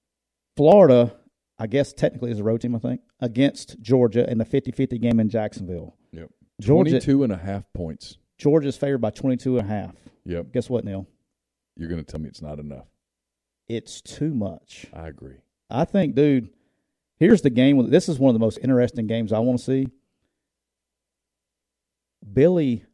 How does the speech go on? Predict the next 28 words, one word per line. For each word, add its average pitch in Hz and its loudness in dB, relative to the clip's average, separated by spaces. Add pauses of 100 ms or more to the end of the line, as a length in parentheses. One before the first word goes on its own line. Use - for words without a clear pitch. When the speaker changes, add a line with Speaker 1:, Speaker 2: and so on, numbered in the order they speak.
Speaker 1:
pretty - -4
smart 117 -4
guy, 107 -6 (420)
this 139 -8
is 127 -6
Billy's 123 0
first, 117 -4
like, 101 -10
shot - -6
with, 101 -6
like, 101 -8
a - -12
real 101 -4
team 110 -8 (800)
to 117 -2
play 117 -4
against 104 -10 (920)
that 104 -8
defense 110 -10
that - -10
he 104 -10
knows 92 -12
so 104 -8
well. 107 -10 (920)
He's 160 -2
gonna 147 -2
know 135 4
the 110 -2